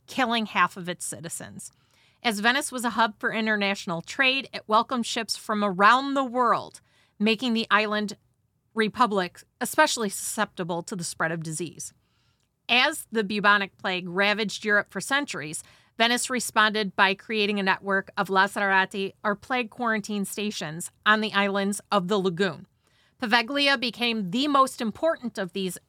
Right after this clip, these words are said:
inspection ports by the eighteenth century. In fourteen eighty-five, Venice's ruler, Giovanni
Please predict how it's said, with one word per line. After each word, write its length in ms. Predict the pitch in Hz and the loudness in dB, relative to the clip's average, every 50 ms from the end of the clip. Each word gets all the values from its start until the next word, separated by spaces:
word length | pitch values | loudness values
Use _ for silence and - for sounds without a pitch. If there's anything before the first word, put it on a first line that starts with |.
| _ _ _ _ _ - | _ _ _ _ _ -4
inspection 680 | 226 208 196 - - - 196 190 - - 214 190 185 - | -2 -2 -2 -2 -4 -6 -6 -6 -4 -6 -6 -6 -6 -6
ports 400 | - - 185 180 180 - - - | -6 -4 -4 -4 -4 -6 -10 0
by 240 | 202 196 208 214 | 4 4 4 4
the 220 | 196 202 180 165 160 | 2 -4 -10 -12 -14
eighteenth 360 | 156 _ - - 202 185 175 | -16 _ -12 -8 -8 -8 -8
century. 520 | - - 165 156 160 - - 151 - - - _ _ _ _ _ _ _ _ _ _ _ _ | -8 -8 -8 -8 -10 -12 -14 -14 -14 -16 -20 _ _ _ _ _ _ _ _ _ _ _ _
In 120 | - 240 220 | -4 -4 -2
fourteen 500 | - 311 285 294 - - 311 320 302 269 | 0 0 -2 -2 -2 -2 -4 -2 0 0
eighty-five, 640 | 254 254 262 285 - - 226 208 196 202 226 220 | 2 2 0 -2 2 4 6 6 6 4 2 -2
Venice's 480 | - 220 208 214 233 - - 254 208 - | -2 -4 -4 -4 -4 -8 -8 -10 -8 -6
ruler, 400 | 220 214 214 208 202 202 208 214 | -4 -4 -4 -2 -2 -2 -2 -2
Giovanni 800 | 190 175 185 226 233 240 214 233 220 220 214 220 226 226 - | -4 -4 -2 -2 0 2 4 4 4 4 4 0 -4 -8 -10